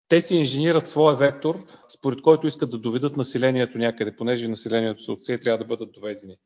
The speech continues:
Та единият, а, вектор на разсъждение и на, и на работа, който на мен ми се струва, е, а, да се сътвори съдържание и консервативно говорене върху глобални теми.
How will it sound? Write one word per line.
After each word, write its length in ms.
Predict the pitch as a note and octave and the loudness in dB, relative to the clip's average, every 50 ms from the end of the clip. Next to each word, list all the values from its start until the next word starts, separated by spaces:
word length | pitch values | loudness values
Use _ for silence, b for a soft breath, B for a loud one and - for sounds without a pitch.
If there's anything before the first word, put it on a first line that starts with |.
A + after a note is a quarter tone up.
| - - | -2 0
Та 60 | C3 | 0
единият, 540 | C3+ A#2+ D3 D#3+ F#3+ G3 F#3+ F#3 F#3+ - E3+ | 0 0 0 0 0 2 0 0 0 4 4
а, 400 | D#3 C#3 C#3 C3+ C3 B2+ B2 A#2+ A#2+ A#2+ B2 C3 - - F2 - | 6 6 6 6 4 4 4 2 -2 -6 -8 -10 -14 -16 -14 -6
вектор 360 | - B2 E3+ E3 - F#3+ E3+ | 2 2 2 4 4 2 2
на 140 | D#3+ D3 C#3 | 2 2 2
разсъждение 580 | C3+ C3+ - C3+ A#2 A2 C#3+ D3 D#3+ E3 D#3+ D3 | 2 0 0 -2 0 2 2 2 4 4 2 2
и 40 | |
на, 260 | C#3 C3+ B2+ A#2+ A#2 B B B B B - | 2 2 2 2 0 B B B B B 0
и 40 | C#3 | 4
на 140 | B2+ B2+ | 6 8
работа, 300 | C3 D3 D#3+ D#3+ D3+ - | 10 10 8 8 4 -2
който 400 | - - D3 D3 D3 D3 D3+ - B B B B B _ | 4 6 6 6 6 4 0 -4 B B B B B _
на 80 | C3+ B2+ | -2 2
мен 180 | C3 C#3+ D3+ D#3 | 4 4 4 4
ми 80 | C#3 | 2
се 120 | - - A#2 | -2 -4 -10
струва, 480 | - - A#2+ B2+ B2+ D3 E3+ F#3 F#3+ B B B B B B B B - - | -8 -4 -2 0 4 4 4 4 2 B B B B B B B B -2 2
е, 280 | C#3 D3 E3+ F3+ F3+ - | 4 6 6 4 2 0
а, 400 | F3+ D#3 D3+ C#3+ C#3+ C3+ C#3 C#3+ - _ _ - | 0 2 4 4 4 2 0 -2 -4 _ _ -8
да 180 | F3 C3 D3 | -2 0 0
се 140 | C#3 - C3+ | 0 -2 -6
сътвори 680 | - - - B2+ B2+ _ - A#2+ B2+ C#3 D#3 E3+ F3+ b b b b - | -8 -6 -6 -6 -6 _ -6 -2 2 2 2 2 0 b b b b -12
съдържание 920 | - - C#3+ A#2 B2 A2+ G#2+ G#2+ B2 C3+ D3 E3 F3 F#3 F#3 F#3 F3+ E3 | -4 -4 0 0 0 0 2 2 4 4 4 4 2 2 2 2 2 0
и 100 | C#3 C3+ | 0 0
консервативно 800 | - C3+ B2 - - C3 A#2 A2+ A2 A2+ - E3 E3+ F3+ E3+ D3 | -2 -2 -4 -2 0 -2 -2 -2 -4 0 0 0 2 2 0 0
говорене 520 | C3 C3 B2 C3 C3+ C#3 D3 D3 E3+ D#3 | 0 0 2 4 4 4 4 2 0 0
върху 300 | C3 C#3 C#3+ C#3 - C#3+ | 0 0 0 0 -2 -4
глобални 540 | A#2+ A#2+ A#2+ A2+ B2 B2 A#2+ A#2+ A#2 G#2 - | -2 -2 2 4 6 6 6 6 2 0 0
теми. 300 | - A2 G#2 G2+ F#2+ | 0 0 0 -2 -6